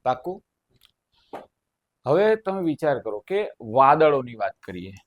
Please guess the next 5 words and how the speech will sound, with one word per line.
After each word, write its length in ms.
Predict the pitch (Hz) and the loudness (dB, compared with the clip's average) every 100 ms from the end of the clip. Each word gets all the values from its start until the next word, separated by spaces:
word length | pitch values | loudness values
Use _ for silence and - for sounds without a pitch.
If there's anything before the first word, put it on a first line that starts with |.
| _ _ _ _ _ _ _ _ _ _ _ _ | _ _ _ _ _ _ _ _ _ _ _ _
તો 100 | 160 | 2
વાદળમાંથી 840 | 139 139 165 190 160 135 - 156 - _ _ _ 110 | 6 6 6 2 0 -6 -8 -12 -14 _ _ _ -6
વરસાદ 500 | 127 131 - 131 113 | -2 -2 -4 -6 -4
આવતો 300 | 107 - 90 | -4 -8 -20
હોય 220 | 78 | -20